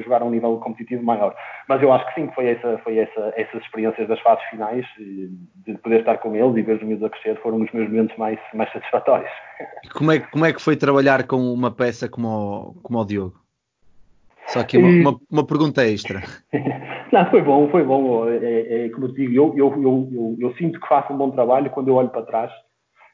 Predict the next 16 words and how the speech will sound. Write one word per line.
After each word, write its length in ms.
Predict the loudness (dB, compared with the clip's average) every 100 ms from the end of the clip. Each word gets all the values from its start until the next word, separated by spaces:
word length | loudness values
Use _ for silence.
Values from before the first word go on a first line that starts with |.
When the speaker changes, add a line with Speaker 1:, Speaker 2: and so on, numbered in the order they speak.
| _
Speaker 1:
e, 320 | -6 -4 -2 0
e 40 |
vejo 280 | 2 0 0
miúdos 300 | 0 0 0
como 200 | -2 0
o 60 |
Diogo 320 | 2 4 4 4
e 60 |
não 220 | 2 0 2
só, 240 | 2 0
que 160 | -4 -6
se 120 | -2
mantêm 360 | -2 2 2 2
ainda 220 | 2 2
a 60 | 0
jogar. 400 | 0 -2 -2